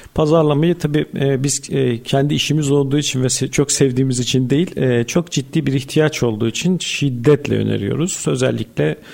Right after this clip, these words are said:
e, genç kardeşlerimiz bunu meslek edinirlerse, e,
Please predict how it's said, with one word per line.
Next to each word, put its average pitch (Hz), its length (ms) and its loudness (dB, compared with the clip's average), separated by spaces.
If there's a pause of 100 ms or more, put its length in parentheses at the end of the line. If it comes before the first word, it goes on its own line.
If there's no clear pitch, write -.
(380)
e, 120 280 0
genç 135 280 0
kardeşlerimiz 131 640 -2
bunu 135 100 0
meslek 123 420 0
edinirlerse, 110 800 -2 (220)
e, 120 380 -2